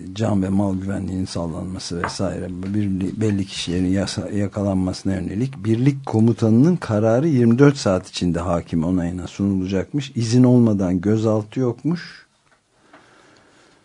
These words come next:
Yani ne demek bu? İzin olmadan gözaltı. Bu uygulama kötü ise itiraz edemiyorsun.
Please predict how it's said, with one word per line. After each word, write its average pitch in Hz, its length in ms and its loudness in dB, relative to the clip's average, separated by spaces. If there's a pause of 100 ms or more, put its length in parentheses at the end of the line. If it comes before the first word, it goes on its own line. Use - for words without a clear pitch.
(340)
Yani 95 480 -2
ne 107 120 2
demek 95 400 -4
bu? 175 240 -6
İzin 104 260 -4
olmadan 90 540 -2
gözaltı. 98 760 -4
Bu 98 400 -6 (560)
uygulama 110 580 2
kötü 117 360 2
ise 123 360 0 (720)
itiraz 110 580 0
edemiyorsun. 107 640 -2